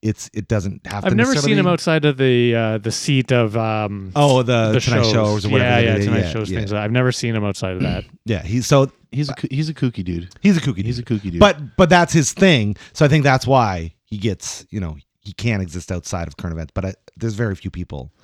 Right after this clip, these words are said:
Speaker 2: Yeah.
Speaker 1: that can
Speaker 3: Yeah,
Speaker 1: do that.
Speaker 3: 'cause he kinda, he, he, he, a lot of his bits play into the moment, play into the, what he's doing now.
Speaker 2: Hmm.
Speaker 3: So
Speaker 1: Right.
Speaker 3: yeah, I guess current events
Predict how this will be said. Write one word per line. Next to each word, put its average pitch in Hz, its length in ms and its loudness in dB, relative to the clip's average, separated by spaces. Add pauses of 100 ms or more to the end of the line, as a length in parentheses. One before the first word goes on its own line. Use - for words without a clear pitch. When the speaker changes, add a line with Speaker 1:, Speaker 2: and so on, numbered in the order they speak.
(120)
Speaker 2:
Yeah. 82 240 -6
Speaker 1:
that 90 80 -6
can 131 100 -4
Speaker 3:
Yeah, 147 140 2
Speaker 1:
do 156 60 -2
that. 139 80 -10
Speaker 3:
'cause 151 120 -2
he 170 160 -4
kinda, 131 500 0 (420)
he, 139 220 -8 (160)
he, 127 360 -6
he, 110 460 -8 (500)
a 123 40 -6
lot 139 140 0
of 139 60 0
his 110 160 -4
bits 101 260 -2
play 101 320 -2
into 95 180 -2
the 87 120 -2
moment, 85 420 -6 (560)
play 98 220 -4
into 92 180 -4
the, 90 140 -4
what 85 160 -2
he's 85 160 -6
doing 80 340 -4
now. 78 420 -10 (300)
Speaker 2:
Hmm. 113 220 -10 (160)
Speaker 3:
So - 180 -4
Speaker 1:
Right. 85 240 -2
Speaker 3:
yeah, 95 240 -2
I 87 60 -4
guess 87 200 -6
current 87 320 -4
events 78 640 -10